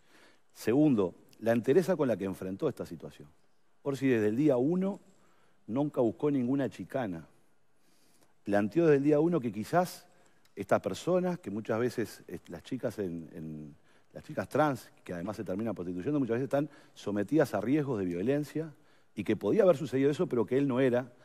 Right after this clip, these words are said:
y que en el peor de los casos podrían estar usando, en este caso una persona <laughs> vulnerable, para, este, erosionarlo a él,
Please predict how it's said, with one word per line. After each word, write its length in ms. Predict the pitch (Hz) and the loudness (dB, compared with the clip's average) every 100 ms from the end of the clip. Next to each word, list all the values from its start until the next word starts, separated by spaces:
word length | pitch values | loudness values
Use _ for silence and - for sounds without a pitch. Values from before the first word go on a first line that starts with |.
| - _ | -20 _
y 80 | - | -6
que 100 | 98 | 0
en 60 | 120 | 2
el 120 | 117 | 2
peor 180 | 147 196 | 2 4
de 60 | |
los 120 | 185 - | 4 2
casos 280 | 180 170 | 0 -2
podrían 300 | 156 120 143 | -4 -2 0
estar 220 | 143 - 139 | 0 2 0
usando, 560 | 104 143 120 92 87 - _ - | 0 0 0 -2 -6 -12 _ -16
en 100 | 95 | -12
este 140 | 95 | -10
caso 180 | 92 104 - | -6 -6 -4
una 120 | 156 | -6
persona 340 | - 87 117 | -6 -8 -6
<laughs> 20 | 107 | -4
vulnerable, 560 | 95 92 107 120 139 - - - - | -2 0 2 2 0 -4 -20 -20 -6
para, 320 | 90 107 139 - - _ - | 2 2 2 -6 -20 _ -10
este, 280 | 90 - 92 85 87 - - | -8 -4 -4 -4 -10 -16 -10
erosionarlo 640 | 98 98 90 92 104 95 | -4 -4 -2 -2 -2 -2
a 60 | |
él, 60 | 80 | -4